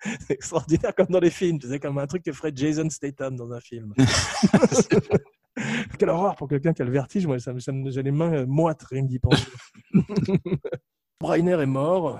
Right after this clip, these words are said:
Sid César est mort, et moi-même, je ne me sens pas très bien. <laughs> En fait, cette phrase de Mark Twain,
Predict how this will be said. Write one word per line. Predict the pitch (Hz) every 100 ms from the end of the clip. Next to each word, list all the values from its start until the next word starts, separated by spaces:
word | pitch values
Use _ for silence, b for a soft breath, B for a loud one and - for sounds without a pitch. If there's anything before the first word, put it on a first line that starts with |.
| -
Sid | - 208 190
César | 160 147 160 139
est |
mort, | 123 120 165 147 - b b
et | 131
moi-même, | 139 156 190
je | 147
ne | 143
me |
sens | 135 135
pas | 156
très | - 123
bien. | 123 165 180
<laughs> | _ b b 202
En |
fait, | - 165
cette | 160 156
phrase | - 160 135 -
de | 143
Mark | 143 147 -
Twain, | - 147 196